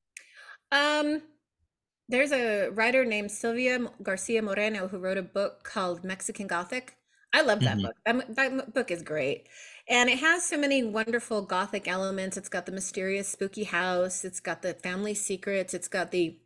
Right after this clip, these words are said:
Speaker 1: potentially incestuous relationship between the brother and sister. Um, it's just a, sh-, I really like her. And she's not partic-, she's not just, just horror, but she's a wonderful writer. And I particularly like that book a lot. That was,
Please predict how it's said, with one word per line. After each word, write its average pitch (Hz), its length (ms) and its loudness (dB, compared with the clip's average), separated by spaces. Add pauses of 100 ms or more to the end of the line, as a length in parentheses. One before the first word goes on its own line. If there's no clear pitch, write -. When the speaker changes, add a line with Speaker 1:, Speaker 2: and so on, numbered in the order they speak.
(1120)
Speaker 1:
potentially 214 680 2
incestuous 202 760 0
relationship 190 520 -2
between 196 380 -2
the 175 240 0
brother 190 280 0
and 196 140 -4
sister. 185 680 -2 (540)
Um, 208 500 0 (120)
it's 262 180 2
just 359 200 -2
a, 277 140 0 (260)
sh-, - 180 -2
I 269 80 6
really 359 260 4
like 185 240 2
her. 180 140 0
And 180 100 -2
she's 277 200 0
not 320 220 -2 (260)
partic-, 262 380 -4
she's 247 220 -4
not 269 220 0
just, - 500 -4
just 202 260 -4
horror, 202 520 -2 (460)
but 214 120 0
she's 226 200 0
a 208 80 -2
wonderful 196 440 -4
writer. 156 420 -2
And 175 200 -2
I 170 120 -4 (220)
particularly 190 560 -4
like 165 220 -4
that 165 200 -4
book 165 180 -10
a 170 40 -8
lot. 156 300 -4
That 175 100 -2
was, 175 180 -4